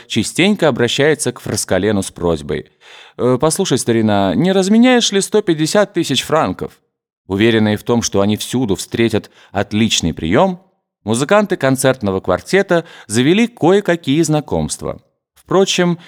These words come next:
кто не проявил бы к ним любезности после оглушительных рекомендаций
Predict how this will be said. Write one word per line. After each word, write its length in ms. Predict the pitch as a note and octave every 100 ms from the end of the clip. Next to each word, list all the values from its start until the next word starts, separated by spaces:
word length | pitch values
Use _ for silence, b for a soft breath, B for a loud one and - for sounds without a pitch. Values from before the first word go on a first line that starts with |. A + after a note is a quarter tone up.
| B _
кто 220 | - G3+
не 140 | G3+
проявил 440 | - F3+ F3 F#3+ F3+
бы 120 | D#3+
к 80 | D3+
ним 180 | E3
любезности 720 | D3+ C3+ C3+ D#3+ C3+ B2+ -
после 500 | B2+ A#2 A2+ A#2 A2+ - B
оглушительных 960 | B A2 G#2 G#2 - F3 F#3+ F3+ E3 -
рекомендаций 960 | A#2+ A2+ G#2+ G#2 A2+ C3 - B2+ B2